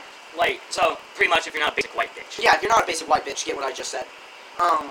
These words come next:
Speaker 1: But if you are a basic white bitch, get
Speaker 2: get whatever the fuck you
Speaker 1: No,
Speaker 2: want.
Speaker 1: no, if you're a basic white bitch,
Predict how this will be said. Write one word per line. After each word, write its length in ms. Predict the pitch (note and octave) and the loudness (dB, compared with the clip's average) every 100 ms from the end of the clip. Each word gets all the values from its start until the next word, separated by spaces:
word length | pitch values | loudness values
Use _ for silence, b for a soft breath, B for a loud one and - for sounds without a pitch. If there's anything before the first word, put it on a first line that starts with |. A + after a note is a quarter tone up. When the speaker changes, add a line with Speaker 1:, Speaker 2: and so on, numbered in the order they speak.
| - | -4
Speaker 1:
But 80 | F3+ | -4
if 80 | F3+ | 2
you 60 | |
are 100 | G#3 | 4
a 40 | G#3 | 4
basic 280 | F#3 F#3 E3 | 2 0 0
white 140 | E3 | 0
bitch, 160 | E3+ - | 0 2
get 100 | G3+ | 2
Speaker 2:
get 80 | C#4 | 4
whatever 240 | G#3+ F#3 | 2 2
the 60 | F3+ | 0
fuck 200 | D#3+ - | -2 -2
you 60 | |
Speaker 1:
No, 60 | - | 0
Speaker 2:
want. 100 | F3 | 2
Speaker 1:
no, 60 | D3 | 2
if 120 | D#3 | 0
you're 100 | F#3 | 2
a 40 | |
basic 300 | G3+ G#3 G3 | 2 2 0
white 220 | - A3+ - | 2 2 0
bitch, 320 | A2+ - | -4 -6